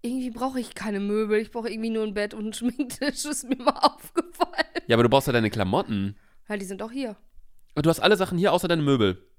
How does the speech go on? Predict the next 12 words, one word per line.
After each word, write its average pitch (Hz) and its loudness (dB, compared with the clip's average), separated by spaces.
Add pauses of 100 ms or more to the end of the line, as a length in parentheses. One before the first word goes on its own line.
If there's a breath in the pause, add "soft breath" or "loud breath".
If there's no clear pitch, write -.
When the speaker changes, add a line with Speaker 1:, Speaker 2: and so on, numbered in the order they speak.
(100)
Speaker 1:
Ja, 220 -4 (220)
und 220 -6
halt 226 -2
so 226 0 (420 loud breath)
Dekokram, 214 0
aber 190 0
der 185 -8
kann 196 -12
auch 180 -8
eigentlich 180 -10
bleiben. 175 -10 (360)
Speaker 2:
Okay. 95 -8